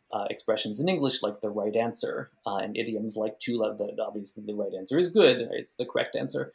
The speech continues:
"Two left feet" is bad, right? It means clumsy.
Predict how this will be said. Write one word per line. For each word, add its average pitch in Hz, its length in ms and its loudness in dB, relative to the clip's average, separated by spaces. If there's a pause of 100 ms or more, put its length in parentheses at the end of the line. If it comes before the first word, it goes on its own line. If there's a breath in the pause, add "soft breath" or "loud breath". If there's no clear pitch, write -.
"Two 160 140 2
left 110 260 2
feet" 135 220 2 (180)
is 123 220 -4
bad, 123 420 4
right? 107 160 0
It 110 120 -8
means 113 240 -2
clumsy. 151 600 4